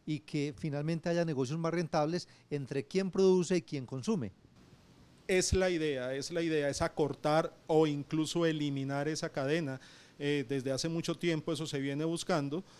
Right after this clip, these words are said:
Speaker 2: pero ahora con el tema de la economía digital, con los avances tecnológicos que tenemos, pues se facilita enormemente el proceso de poder acortar esta cadena y poder poner en un mismo plano a oferentes y demandantes para que realicen sus procesos de intercambio.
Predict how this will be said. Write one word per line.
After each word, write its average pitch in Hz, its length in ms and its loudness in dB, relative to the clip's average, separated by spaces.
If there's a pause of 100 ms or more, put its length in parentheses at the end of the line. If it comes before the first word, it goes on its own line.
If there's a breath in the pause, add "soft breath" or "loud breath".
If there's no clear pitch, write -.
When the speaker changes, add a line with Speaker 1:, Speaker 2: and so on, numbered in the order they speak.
(200 loud breath)
Speaker 2:
pero 185 280 4
ahora 170 420 6
con 135 240 -6
el 127 140 -8
tema 147 260 -2
de 156 60 2
la 143 120 2
economía 131 520 -4
digital, 143 580 0
con 127 160 -8
los 127 180 -6
avances 151 520 -2
tecnológicos 139 640 -6
que 165 80 -8
tenemos, 196 480 -4 (200 loud breath)
pues 170 140 -6
se 156 80 -4
facilita 151 500 -2
enormemente 165 560 -2
el 160 80 -6
proceso 143 480 -4
de 147 80 0
poder 139 320 -4
acortar 139 440 -4
esta 151 180 -6
cadena 139 440 -2
y 156 40 0
poder 135 380 -2
poner 151 560 0 (320 loud breath)
en 160 200 4
un 190 200 6
mismo 185 360 0
plano 165 360 2
a 156 80 4
oferentes 156 640 0
y 175 60 -2
demandantes 165 640 -2
para 135 200 -2
que 143 100 -8
realicen 131 420 -4
sus 139 160 -6
procesos 135 460 -6
de 139 60 -4
intercambio. 127 560 -10